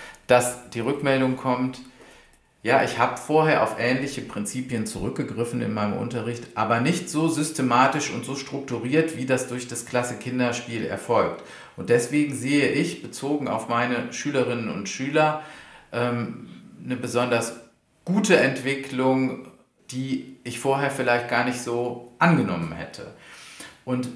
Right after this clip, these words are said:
was auch immer als ganz zentraler Wirkfaktor, ähm, genannt wird oder zentrales Kriterium ist die zeitliche Begrenzung. Dass die Spieldauer begrenzt wird auf zehn Minuten, in manchen Klassen vielleicht auch erstmal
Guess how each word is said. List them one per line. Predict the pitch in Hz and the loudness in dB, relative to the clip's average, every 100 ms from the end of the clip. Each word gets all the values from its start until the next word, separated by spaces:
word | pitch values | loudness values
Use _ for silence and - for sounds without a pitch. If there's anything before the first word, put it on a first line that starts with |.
| - - | -8 -4
was | 113 - | -2 -4
auch | - | -2
immer | 170 196 | 2 4
als | 127 - | 2 2
ganz | 131 - - | 0 0 -2
zentraler | 117 107 - 120 156 170 165 - | -2 -2 0 4 6 4 2 0
Wirkfaktor, | 139 160 - 151 - 151 147 147 143 - 131 | 0 0 0 -4 -4 0 4 4 2 -2 -2
ähm, | 127 127 123 - - _ _ _ _ - | -2 0 -4 -8 -18 _ _ _ _ -10
genannt | 127 123 131 143 - | -2 4 4 2 -2
wird | 127 131 127 | 0 0 -2
oder | 113 104 - | 0 0 0
zentrales | 104 98 117 113 - | -6 -2 0 0 -2
Kriterium | - 110 123 123 120 113 113 | -6 -6 0 0 0 -6 -8
ist | 120 - | -8 -10
die | 120 | -12
zeitliche | - 113 113 - 101 | -4 -4 -4 -6 -12
Begrenzung. | 95 87 87 85 - 62 - - - - - | -12 -8 -6 -6 -8 -12 -14 -18 -20 -8 -2
Dass | 110 - - | 0 -2 -8
die | - 104 | -12 -10
Spieldauer | - 156 170 165 110 120 123 127 - | -6 -2 0 -2 0 4 6 6 4
begrenzt | - 120 127 - | 0 0 0 -2
wird | 123 123 - | -4 -4 -6
auf | - | -8
zehn | - 147 147 | 0 2 2
Minuten, | 143 135 135 135 135 131 | -2 -4 -6 -4 -2 -2
in | 107 | 0
manchen | 110 113 117 107 | 0 0 -2 -4
Klassen | 113 113 113 | -2 -2 -4
vielleicht | - 98 104 - | -4 -2 -2 -4
auch | 65 90 | -4 -2
erstmal | 104 - 104 104 | -2 -2 -2 -2